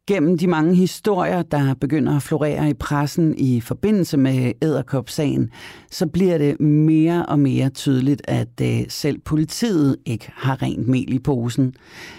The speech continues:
Og derfor så bliver der oprettet en slags taskforce inde i politiet. De bliver blandt andet placeret i klokketårnet i Nikolaj Kirke, hvor de altså i al hemmelighed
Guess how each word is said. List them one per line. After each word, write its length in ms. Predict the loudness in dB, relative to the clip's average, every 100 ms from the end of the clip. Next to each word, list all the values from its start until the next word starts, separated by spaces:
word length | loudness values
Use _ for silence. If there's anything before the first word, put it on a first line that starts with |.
| -20 _ _ _
Og 140 | -2 0
derfor 500 | 0 0 -2 -2 -2
så 200 | -4 -2
bliver 200 | 0 2
der 240 | 0 0
oprettet 720 | -2 -4 -2 -2 0 0 2
en 120 | 2
slags 600 | 0 -2 -4 -6 -10 -12 -12
taskforce 1000 | -8 -4 -2 -4 -8 -6 -2 -2 -4 -8 -4
inde 340 | 0 2 2 0 -2
i 240 | -2 -2 -6 -4
politiet. 640 | -2 -2 -4 -4 -2 -4 _ _ -20 -20 -20 -20 -4
De 120 | -2
bliver 340 | 0 0 2 0
blandt 220 | 0 0
andet 280 | 2 2 0
placeret 640 | -2 -4 -2 -2 0 0 0
i 240 | 0 0 -4
klokketårnet 880 | -2 0 0 -4 -4 -2 2 2 2
i 280 | 0 0 0
Nikolaj 540 | 2 2 2 0 -2 -6
Kirke, 400 | 0 2 2 0
hvor 340 | -2 -4 -6 -6
de 160 | -2 -2
altså 340 | -4 -4 -4 -2
i 240 | 0 0 -2
al 160 | -4 -4
hemmelighed 640 | -6 0 2 4 4 2